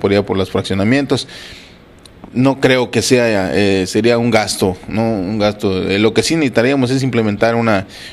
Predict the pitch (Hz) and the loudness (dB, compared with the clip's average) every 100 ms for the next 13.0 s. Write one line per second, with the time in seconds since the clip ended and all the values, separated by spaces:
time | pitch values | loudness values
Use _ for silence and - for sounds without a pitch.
0 | - - 117 113 98 85 113 104 98 92 | -8 -2 0 2 0 0 0 0 0 0
1 | 127 135 131 131 117 147 135 113 131 131 | 0 2 0 0 0 0 -2 0 -2 0
2 | 135 135 107 107 101 95 117 123 123 120 | 0 0 -2 -4 -6 -2 -2 0 0 2
3 | 110 107 117 - 98 - 101 98 - 107 | 0 0 -4 -4 -6 -6 -8 -8 -6 -2
4 | 113 95 104 - - 175 190 127 113 113 | 0 2 0 -2 2 2 2 0 0 -4
5 | - 110 117 131 - 110 101 92 - - | -2 0 0 -2 0 2 0 -4 -14 -20
6 | - - - - - 123 143 160 165 139 | -20 -20 -20 -14 -2 0 2 0 0 -2
7 | 104 143 151 139 147 147 135 117 120 147 | 2 2 4 2 2 2 2 2 4 4
8 | 127 123 127 147 120 123 - - - - | 4 2 2 2 2 2 -2 -20 -8 -2
9 | 123 127 - 113 113 107 104 113 110 107 | 0 -2 -4 -2 2 2 4 4 4 4
10 | 107 - - - 107 113 - - 107 120 | 2 -4 -8 -6 -4 -4 -6 0 2 4
11 | 117 104 110 113 107 135 120 110 - - | 2 2 0 2 2 2 0 0 0 0
12 | 110 101 113 107 101 107 110 110 107 107 | -2 2 0 0 0 0 0 2 2 2